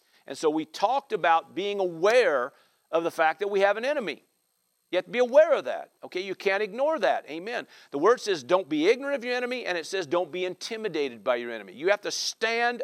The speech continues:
against the wiles of the enemy. You have to stand against those principalities, powers, rulers of the darkness of this age, and spiritual hosts of wickedness in heavenly places. You gotta be willing to do that. You gotta be willing to resist. Now, the scriptures are clear. Submit to God,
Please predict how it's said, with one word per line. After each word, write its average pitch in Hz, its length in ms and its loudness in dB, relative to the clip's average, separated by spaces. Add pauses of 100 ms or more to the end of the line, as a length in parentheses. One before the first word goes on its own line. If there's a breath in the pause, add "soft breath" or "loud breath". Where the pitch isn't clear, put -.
against 180 640 0
the 160 80 -2
wiles 156 440 4
of 147 120 -4
the 170 120 -6
enemy. 170 220 -12 (240 loud breath)
You 208 160 2
have 202 140 4
to 185 100 -8
stand 185 480 -2
against 175 380 -2
those 147 200 -6
principalities, 170 920 -2
powers, 175 560 2 (260 soft breath)
rulers 208 560 4
of 185 160 -4
the 160 60 -2
darkness 156 480 4
of 147 100 -4
this 151 220 -6
age, 151 280 -2 (220 soft breath)
and 185 140 -2
spiritual 196 540 0
hosts 156 260 0
of 139 120 -12
wickedness 139 520 -4
in 160 80 -14
heavenly 143 320 -4
places. 208 340 -6 (180 loud breath)
You 220 120 -10
gotta 247 120 6
be 233 60 -6
willing 226 240 0
to 233 60 -10
do 269 160 -10
that. - 220 -4 (180 soft breath)
You 196 60 -6
gotta 226 120 6
be 220 60 0
willing 233 200 2
to 240 60 4
resist. 233 720 -2 (260 soft breath)
Now, 180 120 0
the 190 40 -2
scriptures 202 460 -6
are 240 80 4
clear. 254 400 -2 (140)
Submit 147 520 -4
to 214 80 -4
God, 247 380 -2